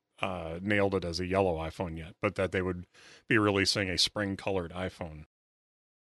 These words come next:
'cause they've been doing that every year. And that in that announcement was possibly gonna be the MacBook Air fifteen inch,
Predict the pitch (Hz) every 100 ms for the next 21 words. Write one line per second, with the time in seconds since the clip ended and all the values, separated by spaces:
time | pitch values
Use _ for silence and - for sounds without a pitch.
0 | _ - 147 135 104 107 92 92 92 82
1 | 80 78 76 73 82 _ - - - -
2 | - - _ - 123 107 107 104 98 -
3 | - - 160 156 151 139 117 113 151 147
4 | 143 123 131 - - 175 120 120 104 -
5 | 110 - 143 151 127 127 117 120 127 117
6 | 107 107 101 - 120 - 110 101 120 -
7 | 117 - - 123 143 - -